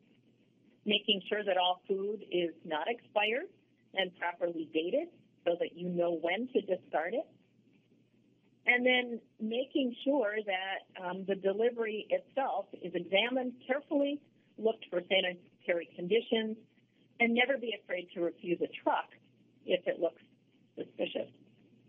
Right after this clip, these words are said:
As guidance, it's recommended that delivery trucks, if they're carrying refrigerated goods, be set to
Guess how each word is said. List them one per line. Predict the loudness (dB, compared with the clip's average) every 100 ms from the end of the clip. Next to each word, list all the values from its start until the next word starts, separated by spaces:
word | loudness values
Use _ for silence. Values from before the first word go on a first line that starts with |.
| _ -20 -20 -20 _ _ _ 0 2
As | 4
guidance, | 6 6 4 0 -4 -10 _ _
it's | -6 -6
recommended | -4 -4 -2 0 -2 0 -2 0 0
that | 0 0 -2
delivery | -2 -2 -4 -6 -2
trucks, | -2 -2 -4 _ _ -14
if | -6 -6 -2
they're | -4 -2 -2
carrying | 0 0 -6
refrigerated | -6 -4 -4 0 0 2 0 2
goods, | 2 2 -4 -20 _ _ _ _
be | -6 -6 0
set | 2 2 0 -16 -2
to | 0 0